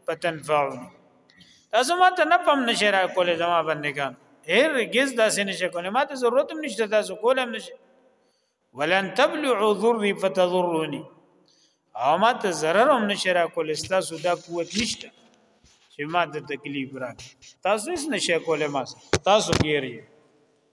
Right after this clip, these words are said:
دا ټول تخفیفات اخرویه دي۔ الله جل جلاله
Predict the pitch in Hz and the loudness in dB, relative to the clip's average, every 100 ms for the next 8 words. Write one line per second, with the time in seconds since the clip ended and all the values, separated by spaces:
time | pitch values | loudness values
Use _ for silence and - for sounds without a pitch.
0 | _ _ _ _ _ - - _ _ - | _ _ _ _ _ -14 -14 _ _ -20
1 | - 196 269 269 294 269 226 196 190 165 | -10 0 0 2 -4 0 0 0 -4 2
2 | 233 226 - 170 165 156 160 220 277 101 | 2 2 -4 -4 -2 -2 4 2 2 -6
3 | - - - _ _ _ - 165 202 233 | -10 -16 -20 _ _ _ -6 0 4 4
4 | 208 196 180 170 175 214 202 | 2 -2 -2 -2 2 2 0